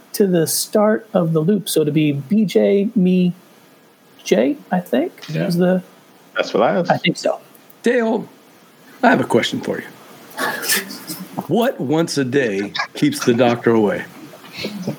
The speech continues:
Speaker 4: What is it?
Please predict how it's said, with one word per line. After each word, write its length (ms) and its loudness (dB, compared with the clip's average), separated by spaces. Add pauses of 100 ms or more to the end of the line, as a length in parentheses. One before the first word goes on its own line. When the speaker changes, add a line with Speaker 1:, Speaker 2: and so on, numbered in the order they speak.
(2000)
Speaker 4:
What 180 2
is 160 0
it? 120 -8